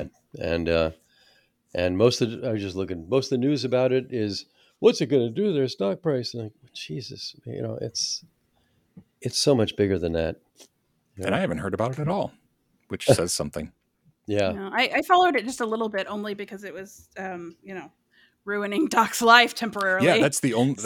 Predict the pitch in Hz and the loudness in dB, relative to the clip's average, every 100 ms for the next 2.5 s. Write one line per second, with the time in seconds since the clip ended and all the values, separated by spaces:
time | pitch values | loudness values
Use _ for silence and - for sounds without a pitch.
0 | 214 220 247 143 123 131 143 170 214 80 | 6 6 6 4 4 4 2 2 0 -2
1 | 76 - 95 101 131 165 151 135 101 180 | -8 -4 0 4 8 8 8 6 4 6
2 | 202 160 120 117 78 | 6 6 4 0 -2